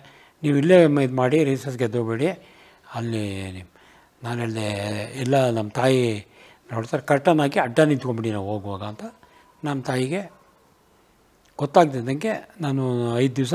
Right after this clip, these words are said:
ಐ ಸಿ ಯುಲಿ ಇದ್ವಿ ನಾವಿಬ್ಬರೂ. ಇಬ್ಬರು ಡಿಸ್ಚಾರ್ಜ್ ಮಾಡಿದ್ರು. ಇಬ್ಬರು ಡಿಸ್ಚಾರ್ಜ್ ಮಾಡಿದ್ಮೇಲೆ ಪಕ್ಕ ಪಕ್ಕದ ರೂಮೇ.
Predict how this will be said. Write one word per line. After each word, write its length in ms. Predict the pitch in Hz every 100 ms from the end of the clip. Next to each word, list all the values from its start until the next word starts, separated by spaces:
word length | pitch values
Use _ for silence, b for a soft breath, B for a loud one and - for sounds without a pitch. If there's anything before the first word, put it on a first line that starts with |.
| 170 135
ಐ 100 | 135
ಸಿ 160 | 151
ಯುಲಿ 180 | 135 117
ಇದ್ವಿ 200 | 98 113
ನಾವಿಬ್ಬರೂ. 380 | 120 123 135 147 - _ b b b b -
ಇಬ್ಬರು 340 | 226 196 277
ಡಿಸ್ಚಾರ್ಜ್ 460 | 220 156 - 131 110
ಮಾಡಿದ್ರು. 260 | 95 80 - _ _ _ b b b b -
ಇಬ್ಬರು 240 | 185 233
ಡಿಸ್ಚಾರ್ಜ್ 480 | 190 175 - 190 175
ಮಾಡಿದ್ಮೇಲೆ 720 | 156 147 127 113 110 175 190 b b b b -
ಪಕ್ಕ 240 | 202 -
ಪಕ್ಕದ 260 | 214 220 170
ರೂಮೇ. 340 | 143 117 107